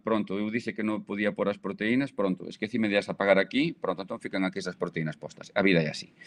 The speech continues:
Pronto, temos aquí unha das primeiras proteínas, ok? Que consigue distinguir perfectamente o,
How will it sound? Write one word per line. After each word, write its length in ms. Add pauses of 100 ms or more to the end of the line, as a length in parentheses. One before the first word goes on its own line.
(200)
Pronto, 160
temos 160
aquí 160
unha 160
das 100
primeiras 380
proteínas, 800
ok? 340 (380)
Que 160
consigue 320
distinguir 480
perfectamente 800 (320)
o, 640